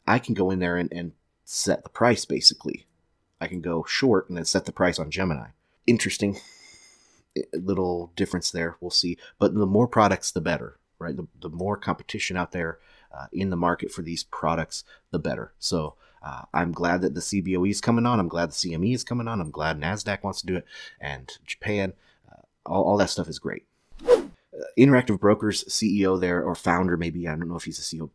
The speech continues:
uh, Peterfy is back talking about, uh, these C M E futures again on C N B C. I did play a couple episodes ago. I played a whole five minutes with him, uh, on C N B C. This is, he's back and he's talking about, uh, 'cause, uh, Interactive Brokers now,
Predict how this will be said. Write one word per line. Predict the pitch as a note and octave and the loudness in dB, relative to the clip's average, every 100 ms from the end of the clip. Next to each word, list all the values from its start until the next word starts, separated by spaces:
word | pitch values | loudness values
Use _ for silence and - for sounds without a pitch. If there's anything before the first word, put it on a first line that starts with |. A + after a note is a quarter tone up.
| F#2 | -4
uh, | E2 | -4
Peterfy | - G2 F#2+ - G2 - _ _ | 0 2 2 0 -2 -4 _ _
is | E2+ D2+ | -14 -2
back | F2 D#2+ - - | 0 2 0 -6
talking | - F2 - F2+ | 0 0 0 -2
about, | D#2+ D2+ - - _ _ _ E2 _ | -2 -2 -4 -10 _ _ _ -20 _
uh, | D#2+ G1+ G1+ | -12 -12 -10
these | F#2 F2+ | -6 -4
C | - G2 | 0 0
M | F2 | 0
E | |
futures | D#2+ G2 - D#2+ | -2 -4 -4 -6
again | D#2 - F#2 G2+ | -8 -4 0 0
on | E2+ | 0
C | - F#2+ | -4 -4
N | F2+ | -2
B | E2+ | -4
C. | E2 - A2 A2 _ _ | -6 -4 -4 -8 _ _
I | D#2+ | -8
did | E2 G2 - | -2 -2 -2
play | G2+ F#2 F2+ - _ _ _ G2+ | 0 2 0 -2 _ _ _ -20
a | |
couple | - A2 A2 | -4 0 2
episodes | G2+ - G2 | 2 0 -2
ago. | F#2 F#2+ F2+ | 0 -2 -2
I | |
played | E2+ - F#2 | -2 0 -2
a | |
whole | D#2+ G#2 G2+ F#2 - - - | 0 0 0 -2 -6 -20 -12
five | - F2+ E2 | 0 0 4
minutes | A2 A#2+ - | 4 4 0
with | C#3+ | -4
him, | C#3 C#3 C3 _ _ _ - | -2 -2 -4 _ _ _ -18
uh, | C#2+ - _ - | -18 -18 _ -4
on | F2 E2+ | -2 -2
C | - F2+ | -2 -4
N | |
B | D#2 | -6
C. | - G#2 F#2+ - _ _ | -6 -2 -2 -4 _ _
This | F2+ F2+ | -4 -2
is, | F#2 F2 - | -2 -2 -4
he's | - F#2+ D#2+ | -4 -6 0
back | F2 E2+ - | 2 2 2
and | D#2 | -6
he's | D#2+ | -8
talking | - E2 E2+ | 0 0 0
about, | D2+ D2+ - _ _ _ | -4 -4 -6 _ _ _
uh, | D#2+ | -12
'cause, | - - - | 0 0 0
uh, | E2 - - | -4 -4 2
Interactive | A#2 A2+ G2 - | 6 8 6 4
Brokers | A2 G2+ F2+ | 4 4 0
now, | F2+ E2+ | 0 0